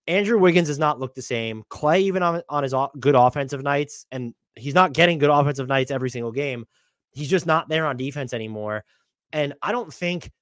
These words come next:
when you look at kind of the reserves, even though they've, they've done well in the minutes without Steph Curry when C P three is running, running the show, you look at Moses Moody, you look at Jonathan Kuminga, and it's like,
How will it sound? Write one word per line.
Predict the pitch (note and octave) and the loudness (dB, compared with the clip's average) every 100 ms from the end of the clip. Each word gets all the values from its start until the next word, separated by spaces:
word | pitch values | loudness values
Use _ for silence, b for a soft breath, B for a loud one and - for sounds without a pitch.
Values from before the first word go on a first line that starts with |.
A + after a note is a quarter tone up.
| _ | _
when | C#3+ | -4
you | D3+ | -2
look | D#3 | 0
at | D3+ | 0
kind | D#3 D#3 | 0 0
of | |
the | D3 | 0
reserves, | C#3 A#2+ C3+ B2 A#2 C3 | -2 0 2 2 0 -2
even | D#3 | -2
though | D#3+ | 0
they've, | D3 C3 - D#3 | 0 0 -2 -4
they've | C#3+ | 2
done | D#3+ F3 | 4 4
well | D3 D#3 C#3 | 4 6 6
in | B2+ | 2
the | C3 | -2
minutes | C3+ C3 | -4 -2
without | C3 C3 - | 0 0 0
Steph | C3 A#2+ | -4 -2
Curry | - B2 A#2 | 0 0 0
when | A2+ | -4
C | A2+ A2 | -8 -10
P | G#2+ | -10
three | - C#3 | -10 -10
is | B2+ | -8
running, | A#2+ G#2+ G2+ - | -8 -10 -14 -6
running | B2+ A2 | -6 -4
the | G2 | -8
show, | - F3 C3+ A#2 b b b b _ D#3+ | 0 2 2 0 b b b b _ -6
you | F#3 | 0
look | A#3 | 2
at | G#3 | 4
Moses | F#3 F3 C#3 C#3 | 4 2 2 2
Moody, | F#3 F#3 | 6 6
you | F3+ E3+ | 4 2
look | D#3 E3 | -2 -4
at | E3 | -4
Jonathan | E3 D3+ C#3+ B2 | -4 -6 -6 -10
Kuminga, | C3 D#3 E3 E3 D#3+ | -8 -6 -4 -2 0
and | D#3 | 0
it's | D3 - | -4 -2
like, | C#3+ C3 | -2 -2